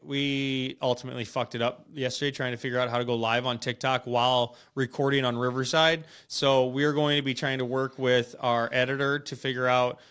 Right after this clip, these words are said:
how we do that. Um, we might need to get a bigger, la-, not, get off the laptop scene and get a computer.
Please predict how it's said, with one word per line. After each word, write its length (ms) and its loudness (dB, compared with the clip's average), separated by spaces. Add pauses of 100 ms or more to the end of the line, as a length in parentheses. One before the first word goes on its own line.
how 260 2
we 160 2
do 220 -2
that. 400 4 (260)
Um, 300 -2
we 80 -4
might 160 -2
need 100 -2
to 80 -6
get 140 2
a 20 0
bigger, 260 -2
la-, 320 -8
not, 400 -8
get 140 2
off 180 2
the 80 -6
laptop 480 0
scene 220 -4
and 80 -8
get 100 -2
a 60 -2
computer. 460 -4